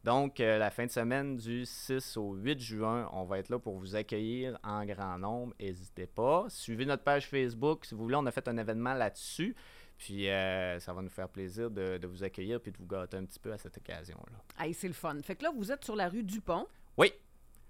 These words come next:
Speaker 1: En face du Walmart, à l'entrée de la ville. Euh, une lumière, même bâtiment que Eugène Allard, euh, Chaussures Pop, sont X plus.
Speaker 2: Facile à trouver.
Speaker 1: Facile
Speaker 2: Ben,
Speaker 1: à
Speaker 2: merci
Speaker 1: trouver.
Speaker 2: beaucoup. Merci d'être venu. Puis
Speaker 1: Merci de
Speaker 2: peut-être que
Speaker 1: m'avoir
Speaker 2: la
Speaker 1: reçu.
Speaker 2: prochaine fois, quand tu vas revenir, on va peut-être parler de literie.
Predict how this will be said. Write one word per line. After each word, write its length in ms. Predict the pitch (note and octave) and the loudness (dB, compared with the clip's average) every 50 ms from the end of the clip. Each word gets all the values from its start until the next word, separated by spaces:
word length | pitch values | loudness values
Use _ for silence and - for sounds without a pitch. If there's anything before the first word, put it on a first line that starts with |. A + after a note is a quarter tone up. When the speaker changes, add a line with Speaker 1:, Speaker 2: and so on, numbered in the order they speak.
| - - - | -16 -2 6
Speaker 1:
En 140 | A#2+ C3+ C3 | 6 6 8
face 220 | - D3+ C#3+ C3 | 8 6 4 6
du 60 | C3 | 2
Walmart, 480 | B2+ C3 C3 B2+ B2 C3 C3 C3+ C#3 - - | 4 6 6 8 8 8 6 6 6 2 0
à 120 | E2 G#2+ | -2 0
l'entrée 340 | G#2+ G#2+ G#2+ G#2 - - A2+ | 0 0 0 -2 -2 -4 -2
de 60 | A2+ | 0
la 100 | A2 G#2 | 2 0
ville. 400 | G2+ G2 A2+ B2 C3 C#3+ C#3 C3+ A#2 | 2 2 2 0 0 0 -2 -2 0
Euh, 280 | G2+ G2 F#2+ F#2 F2+ F2+ - - - - - - - - - - - | 2 2 2 0 0 -4 -6 -12 -18 -20 -20 -20 -20 -20 -20 -16 -8
une 140 | F#2+ G#2 A2+ | -4 0 2
lumière, 320 | A#2+ A#2+ B2+ C3+ C#3 C#3 C3+ | 2 4 6 6 6 6 6
même 220 | C#3 C#3+ C#3+ C3+ | 4 2 0 2
bâtiment 380 | C3+ C3 B2+ - C3+ C3 C3+ C3 | 0 0 0 0 -2 -4 -4 -2
que 100 | C3 A#2+ | -2 -2
Eugène 260 | A#2 A#2 A#2+ A#2 A#2 | -2 0 0 0 0
Allard, 360 | A2 G#2+ A2 A2+ A2 A2 G#2+ | 0 0 0 0 -2 -2 -4
euh, 180 | G#2+ G2+ G2 F#2 | -4 -2 -4 -4
Chaussures 340 | - - G2+ - - F2+ - | -6 -8 -12 -10 -10 -12 -12
Pop, 280 | - - G#2+ A2 - - - | -6 -6 -6 -6 -6 -8 -18
sont 180 | - - G2 F#2 | -12 -10 -8 -8
X 140 | F2 - | -8 -10
plus. 360 | - A2+ A2 - - - - - - - - - | -14 -16 -16 -16 -16 -18 -20 -20 -20 -20 -10 -4
Speaker 2:
Facile 320 | F3+ F3+ - - G3 F3+ | -4 -4 -2 -2 -2 -2
à 60 | D#3+ | -2
trouver. 400 | - - - D3 B2 B2+ C3 - - - - - | -4 -4 -10 -10 -8 -8 -10 -10 -10 -16 -16 -14
Speaker 1:
Facile 240 | - F2 - - - | -14 -12 -10 -2 0
Speaker 2:
Ben, 80 | E3+ F3 | 2 2
Speaker 1:
à 20 | |
Speaker 2:
merci 240 | G3 A#3 B3 - - - A4+ | 4 2 2 0 -2 -2 -2
Speaker 1:
trouver. 60 | A#4+ G#4+ | -2 -2
Speaker 2:
beaucoup. 300 | E4+ - - C#4 E4 A#4+ B4 B3 | -2 -4 -4 -4 -4 -4 -4 -4
Merci 340 | G#3 G#3+ G#3 - - E4+ D4 | -6 -6 -6 -4 -4 -2 0
d'être 300 | D4 C4+ - A3+ B3 A#3 | 0 0 2 2 2 2
venu. 360 | G#3 A3 A3 A3 A#3 C#4+ G#4 C#5 D5+ - | 4 4 4 4 4 2 0 0 -2 -4
Puis 80 | - A3 | -2 2
Speaker 1:
Merci 140 | G3+ B3+ - | 2 2 4
de 40 | - F4 | 4 2
Speaker 2:
peut-être 160 | G4 - - | 0 2 2
que 60 | D4 | 2
Speaker 1:
m'avoir 120 | C4 B3 A#3 | 2 4 4
Speaker 2:
la 80 | - D#4+ | 4 2
Speaker 1:
reçu. 80 | C4 | 2
Speaker 2:
prochaine 300 | C4 C4 C4 C4+ B3 A#3 | 0 -2 0 0 0 -2
fois, 300 | - - C4 C4 D4 D#4+ | -2 -4 -2 -2 -2 -2
quand 180 | - - C4 - | -2 -4 -6 -6
tu 140 | - - A3 | -4 -6 -4
vas 160 | G3 A3+ A3+ | 0 2 2
revenir, 600 | G3+ G#3 A#3 G#3 F#3+ G#3 A#3 C4 D#4+ F4 D#4+ B3 G3 | 4 4 2 2 2 2 0 2 0 0 0 0 0
on 80 | F#3 | 0
va 140 | F3 F#3+ F#3 | 2 0 0
peut-être 260 | - - A#3 A3 - | 0 0 -2 -2 2
parler 360 | - G#3+ G3 G3 G3+ A3 A#3+ G3+ | 0 0 2 2 0 -2 0 2
de 100 | F#3+ G3 | 2 2
literie. 500 | F#3+ G3 A3+ A#3 - - A#3 A3 D4+ | 4 4 2 2 2 0 0 2 2